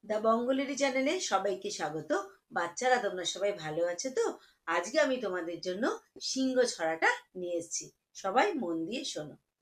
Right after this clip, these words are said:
দেখো, এখানে মা দুর্গার ছবি, আর মা দুর্গার বাহন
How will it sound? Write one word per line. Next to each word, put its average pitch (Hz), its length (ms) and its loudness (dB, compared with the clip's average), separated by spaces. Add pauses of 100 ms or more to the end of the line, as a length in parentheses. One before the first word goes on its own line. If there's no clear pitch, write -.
(1800)
দেখো, 190 300 -2 (420)
এখানে 190 320 -2 (180)
মা 196 100 8 (140)
দুর্গার 175 420 2 (120)
ছবি, 311 380 2 (920)
আর 220 100 4 (100)
মা 160 100 6 (120)
দুর্গার 180 340 2 (100)
বাহন 165 300 2